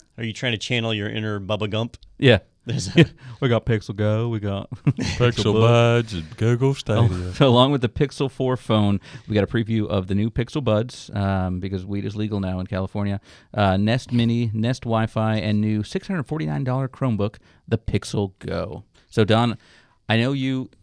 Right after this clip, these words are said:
Speaker 2: you got the Pixel when it first came out.
Speaker 1: Yep.
Speaker 2: And I think it was two weeks.
Speaker 1: No, the, the first
Speaker 2: The first
Speaker 1: Pixel
Speaker 2: one was good?
Speaker 1: I actually had for about two months before I
Speaker 2: Two
Speaker 1: got
Speaker 2: months.
Speaker 1: rid of it.
Speaker 2: Okay.
Speaker 1: Yeah, that one.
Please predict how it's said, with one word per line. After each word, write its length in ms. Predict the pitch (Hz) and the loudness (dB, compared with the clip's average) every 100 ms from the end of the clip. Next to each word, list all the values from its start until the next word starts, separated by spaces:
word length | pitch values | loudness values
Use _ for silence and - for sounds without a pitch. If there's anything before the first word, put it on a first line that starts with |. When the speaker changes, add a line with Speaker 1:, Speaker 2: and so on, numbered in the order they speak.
| _ | _
Speaker 2:
you 280 | - 117 107 - - - | -6 -4 -4 -8 -14 4
got 200 | 120 143 | 6 6
the 60 | |
Pixel 300 | - 175 - | 0 -2 -2
when 80 | 170 | -2
it 60 | - | -2
first 200 | 156 - | -4 -2
came 140 | 175 | 0
out. 180 | 98 - - _ - | 2 0 -10 _ -4
Speaker 1:
Yep. 200 | 151 - _ _ - - _ _ _ | -4 -4 _ _ -20 -20 _ _ _
Speaker 2:
And 260 | - 110 101 | -2 0 2
I 60 | 98 | 0
think 120 | 131 | -2
it 40 | |
was 100 | 120 | -2
two 180 | - 196 | -2 -2
weeks. 480 | 147 98 - - - _ _ _ | 0 -2 -4 -16 -18 _ _ _
Speaker 1:
No, 160 | 165 175 | -4 -2
the, 200 | 175 165 | 0 0
the 140 | 107 143 | 0 -6
first 260 | - 269 | -4 -2
Speaker 2:
The 40 | 147 | 2
first 240 | 185 185 | 4 6
Speaker 1:
Pixel 60 | 156 | 6
Speaker 2:
one 80 | 139 | 4
was 140 | 156 | 4
good? 180 | 143 160 | 2 0
Speaker 1:
I 120 | 143 143 | 0 0
actually 380 | 190 - 196 | 0 -2 -2
had 340 | 170 147 156 139 | 0 0 -2 -2
for 80 | 143 | -4
about 260 | 123 117 | -4 -4
two 220 | - 147 | -4 -2
months 340 | 131 113 98 - | 0 0 -2 -8
before 360 | 113 - 107 | -12 -4 0
I 80 | 98 | 2
Speaker 2:
Two 60 | 92 | 4
Speaker 1:
got 100 | 92 | 2
Speaker 2:
months. 160 | 95 | 2
Speaker 1:
rid 80 | 95 | 0
of 120 | 90 | -4
it. 120 | 90 101 | -2 2
Speaker 2:
Okay. 100 | 123 | 4
Speaker 1:
Yeah, 220 | 104 95 | 4 2
that 160 | 110 | 0
one. 400 | 113 107 101 98 | 0 -2 -4 -6